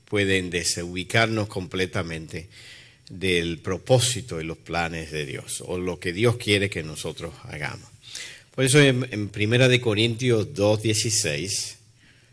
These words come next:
nos dice, "¿Quién ha conocido la mente del Señor para que pueda instruirlo?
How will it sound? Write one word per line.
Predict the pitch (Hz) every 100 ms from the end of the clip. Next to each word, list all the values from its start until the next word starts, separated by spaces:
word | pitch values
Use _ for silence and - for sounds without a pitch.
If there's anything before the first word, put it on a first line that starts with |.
| -
nos | 104 104
dice, | 95 123 123 113 101 98 - - _ _ _ _ _ _
"¿Quién | - 165 190
ha | 160
conocido | 156 131 113 127 127
la | 117
mente | 98 101 107 107
del | 98 95
Señor | - 78 65 - - - - - - _ _ -
para | 87
que | 85 85
pueda | 98 101 101
instruirlo? | 95 87 82 78 76 71 -